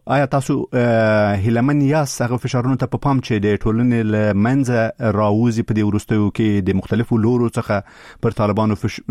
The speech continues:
فشارونه دي، د نړیوالې ټولنې فشارونه دي، ډېرې مرستې د، آه، په افغانستان کې د ښځو او نجونو له حقونو سره تړلې دي. آیا دوی به دې ته غاړه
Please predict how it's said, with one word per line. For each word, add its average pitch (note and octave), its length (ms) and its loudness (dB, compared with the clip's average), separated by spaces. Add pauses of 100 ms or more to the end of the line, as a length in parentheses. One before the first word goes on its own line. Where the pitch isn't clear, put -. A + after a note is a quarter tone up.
(140)
فشارونه A2+ 420 0
دي، A#2+ 180 0
د G#2+ 60 -4
نړیوالې G#2+ 500 0
ټولنې A#2 320 2
فشارونه A2+ 420 0
دي، A2 200 0
ډېرې B2 240 0
مرستې A2+ 360 -2 (460)
د، G#2 80 0
آه، G2+ 920 0
په G#2+ 120 -4
افغانستان G#2+ 340 -2
کې A2+ 100 -2
د G2+ 280 2
ښځو A2+ 280 -4
او A2+ 160 0
نجونو A2 360 2
له G#2 180 0
حقونو D3 260 -2
سره B2 180 -2
تړلې A#2 400 0
دي. A2+ 200 0
آیا D3 180 0
دوی D3+ 180 0
به C#3+ 80 -2
دې C#3 100 -2
ته C3+ 100 -4
غاړه C3+ 220 0